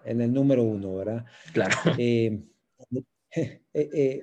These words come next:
Speaker 1: fútbol sala, la verdad es que, eh, pues, es la modalidad más desarrollada, eh, cuatro veces, eh, consecutiva mundialista, casi que es una obligación, eh, eh,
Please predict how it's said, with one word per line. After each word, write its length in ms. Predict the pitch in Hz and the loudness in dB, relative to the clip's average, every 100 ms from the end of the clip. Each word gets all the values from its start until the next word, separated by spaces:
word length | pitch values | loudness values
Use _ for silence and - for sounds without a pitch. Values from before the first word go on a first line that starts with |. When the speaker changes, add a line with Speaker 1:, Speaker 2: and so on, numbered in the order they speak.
| - | -8
Speaker 1:
fútbol 420 | - 147 139 131 | 0 2 4 2
sala, 360 | 123 156 160 151 | 2 2 2 2
la 220 | 123 117 | 0 0
verdad 400 | 110 107 113 127 | 0 -2 -4 -4
es 180 | 135 - | -6 -6
que, 280 | 135 117 104 | -2 -2 -4
eh, 580 | - 69 - 57 78 - _ _ _ | -8 -18 -18 -16 -18 -20 _ _ _
pues, 380 | - 110 - - - - - - - - - | -12 -12 -12 -20 -20 -20 -20 -20 -20 -20 -10
es 320 | 120 117 - | -8 -8 -4
la 140 | 127 | 0
modalidad 640 | 120 117 113 107 104 110 113 | 2 0 0 -2 -2 -2 0
más 260 | 123 123 | 0 -2
desarrollada, 960 | 120 117 123 104 98 107 123 131 120 - _ | -4 -4 -4 -2 -4 -4 -2 -4 -6 -12 _
eh, 360 | - 104 101 _ _ _ _ _ _ - - - 73 _ _ _ _ | -12 -12 -16 _ _ _ _ _ _ -20 -20 -20 -20 _ _ _ _
cuatro 380 | - 117 117 113 | -10 -10 -8 -6
veces, 520 | 110 - 117 - 117 117 - | -6 -8 -10 -10 -14 -14 -14
eh, 160 | 117 - | -14 -8
consecutiva 880 | 123 120 120 117 110 117 117 117 107 | -6 -6 -6 -8 -6 -2 0 0 -2
mundialista, 920 | 107 104 101 95 110 127 - 127 117 - _ _ _ _ _ | -4 -6 -6 -6 -6 -6 -6 -6 -6 -10 _ _ _ _ _
casi 240 | 117 - | -14 -14
que 100 | - | -12
es 120 | 117 135 | -8 -2
una 160 | 120 | 0
obligación, 1000 | 113 104 104 101 - 117 117 113 107 104 107 | 0 -2 -6 -6 -4 -2 0 -2 -6 -10 -12
eh, 300 | 104 104 - - | -12 -12 -14 -16
eh, 640 | - - 240 247 113 | -14 -12 -12 -10 -8